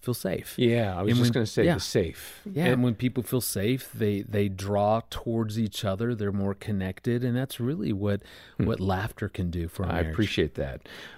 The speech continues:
Speaker 2: Well, Jim Daly and I talked with our friend Pastor Ted Cunningham. He's a friend of yours
Speaker 1: Yeah.
Speaker 2: as well, and, um, he is one funny dude. And this conversation is based on a book he's written called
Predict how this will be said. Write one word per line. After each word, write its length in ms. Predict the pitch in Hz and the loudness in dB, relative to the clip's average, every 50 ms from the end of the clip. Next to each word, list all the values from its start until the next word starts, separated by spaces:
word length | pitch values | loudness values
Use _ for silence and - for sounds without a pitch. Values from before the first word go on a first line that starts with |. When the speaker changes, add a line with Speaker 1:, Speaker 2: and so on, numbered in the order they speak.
| - - | -10 -6
Speaker 2:
Well, 120 | 123 117 | -4 -4
Jim 240 | 104 110 127 127 120 | 0 0 0 2 4
Daly 300 | 120 117 113 107 107 104 | 4 4 4 4 2 2
and 80 | 101 98 | 0 0
I 100 | 98 101 | 0 -2
talked 420 | - - 107 101 104 - - - | 0 0 0 0 0 -2 -4 -2
with 220 | 90 87 85 - | -2 -2 0 0
our 60 | 85 - | -2 -2
friend 280 | - 107 95 95 - | 0 0 0 0 0
Pastor 300 | - 98 92 - - 90 | 0 0 -2 0 -2 -6
Ted 340 | - - - 113 98 92 - | -6 -2 -2 0 0 0 -4
Cunningham. 680 | - - 143 143 135 113 101 82 85 78 85 127 160 123 | -4 -2 0 2 4 4 2 2 0 -2 -2 0 0 0
He's 180 | 95 95 - 98 | -2 -2 -2 -4
a 80 | 85 | -4
friend 380 | - - - - 95 85 80 78 | -4 -6 -2 0 0 2 2 0
of 160 | 73 71 - | -2 -2 0
yours 300 | 82 85 85 85 85 92 | 2 2 2 2 2 2
Speaker 1:
Yeah. 100 | 101 139 | 0 0
Speaker 2:
as 100 | 160 131 | 0 0
well, 460 | 92 120 160 139 80 76 92 110 104 | 0 2 2 2 2 2 2 2 2
and, 280 | 87 82 85 85 80 85 | 2 0 -2 -2 -2 -2
um, 200 | 80 78 73 - - - - - - - _ | -2 -2 -4 -6 -10 -16 -20 -20 -20 -8 _
he 240 | - 131 151 143 | 2 2 4 4
is 160 | 123 107 92 90 | 4 2 2 0
one 460 | 87 95 98 95 98 101 110 120 127 | 0 0 0 2 2 2 0 0 -2
funny 480 | - - - - 101 95 95 98 98 | -4 -6 -4 0 0 2 2 2 0
dude. 420 | 87 90 104 98 85 76 73 78 90 | 2 2 2 2 2 0 0 -2 -4
And 240 | - 87 98 95 104 | -4 -4 -2 -2 -2
this 120 | 113 - | -2 0
conversation 680 | - 143 143 117 107 107 - - 101 101 107 - - 90 | 0 2 2 2 2 0 0 2 2 2 2 2 -2 -4
is 140 | 85 85 | -4 -4
based 320 | - - 92 95 98 - 98 | -2 0 2 2 2 0 0
on 80 | 85 | -2
a 40 | 82 | 0
book 220 | 80 95 101 101 - | 0 0 0 0 0
he's 180 | 90 82 - | -2 0 0
written 260 | 104 101 - 107 104 | 0 0 0 0 -2
called 380 | - - 98 85 85 90 90 | -2 0 2 2 4 2 0